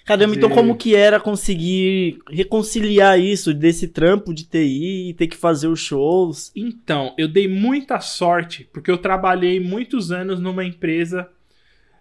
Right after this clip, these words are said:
Speaker 2: durante praticamente todo o período da Santa Morte, uma empresa que chamava Titan.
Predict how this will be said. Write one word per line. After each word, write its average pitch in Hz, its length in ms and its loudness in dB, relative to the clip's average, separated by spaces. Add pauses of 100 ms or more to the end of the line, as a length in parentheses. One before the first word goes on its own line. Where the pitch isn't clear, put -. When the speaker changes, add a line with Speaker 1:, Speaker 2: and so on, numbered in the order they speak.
(220)
Speaker 2:
durante 277 600 -2
praticamente 349 760 0
todo 302 180 -4
o 302 100 -8
período 220 320 -4
da 185 120 0
Santa 180 320 -6
Morte, 180 540 -6
uma 165 260 -4
empresa 170 460 -4
que 175 80 -16
chamava 170 800 -4
Titan. 165 580 -8